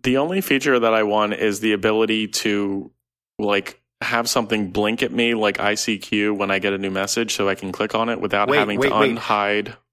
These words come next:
Speaker 1: offline friends and find them to clear my new message notification.
Speaker 2: Did you, did you, did you just seriously name drop I C Q?
Speaker 1: Oh, yeah, I did.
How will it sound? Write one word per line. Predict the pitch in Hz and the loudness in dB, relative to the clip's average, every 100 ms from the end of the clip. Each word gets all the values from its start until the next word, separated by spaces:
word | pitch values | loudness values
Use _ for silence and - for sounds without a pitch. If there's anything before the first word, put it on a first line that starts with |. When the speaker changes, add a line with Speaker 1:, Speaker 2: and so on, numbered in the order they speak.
| - | -2
Speaker 1:
offline | 101 - 101 95 92 | -2 0 -2 -2 -2
friends | 98 98 98 98 | 0 0 0 -4
and | 90 | -6
find | - 95 104 107 | -2 -2 0 -2
them | 120 131 - _ | -2 -4 -10 _
to | - 101 101 98 95 - _ _ _ | -4 -2 0 -2 -6 -10 _ _ _
clear | - 117 107 | 0 2 2
my | 98 98 | 2 0
new | 101 101 | 0 -2
message | 98 90 - - | -2 -4 -4 -6
notification. | - 87 - - 78 - 143 | -8 -8 -10 -8 -8 -4 -4
Speaker 2:
Did | 131 | -2
you, | 160 | -4
did | 151 | -2
you, | 147 | -4
did | 127 143 | -4 -4
you | |
just | 208 269 - | -2 -2 -2
seriously | 190 190 185 165 | 0 0 2 0
name | 123 123 139 | 2 0 2
drop | 147 139 | 4 4
I | 101 113 | 4 0
C | 120 - 117 | 0 -2 -4
Q? | - 113 110 123 135 _ _ | -4 -2 -2 -2 -6 _ _
Speaker 1:
Oh, | 104 117 | 2 4
yeah, | 117 107 87 - - _ | 4 2 0 -6 -18 _
I | 101 | -6
did. | 95 101 98 98 | -2 0 -2 -4